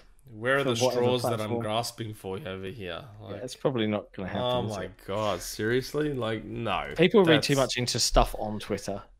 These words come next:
Speaker 1: Yeah,
Speaker 2: Um,
Speaker 1: don't they?
Speaker 2: just a
Speaker 1: Like,
Speaker 2: smidge. Just a smidge.
Speaker 1: man, I just, like, you, you don't need to take Halo and make a kiddie shooter. You have Jet Force Gemini.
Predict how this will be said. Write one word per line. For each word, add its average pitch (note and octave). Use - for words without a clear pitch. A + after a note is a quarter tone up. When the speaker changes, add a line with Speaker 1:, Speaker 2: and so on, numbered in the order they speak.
Speaker 1:
Yeah, B2
Speaker 2:
Um, A#2
Speaker 1:
don't C#3
they? G3
Speaker 2:
just -
a A#2+
Speaker 1:
Like, A#2+
Speaker 2:
smidge. -
Just -
a A#2
smidge. -
Speaker 1:
man, A2+
I C3
just, C3+
like, E3
you, D#3+
you E3
don't A3
need G3
to D3+
take C#3+
Halo B2+
and A2+
make A2+
a A#2
kiddie A2+
shooter. A2+
You D3+
have D#3
Jet -
Force A2
Gemini. A2+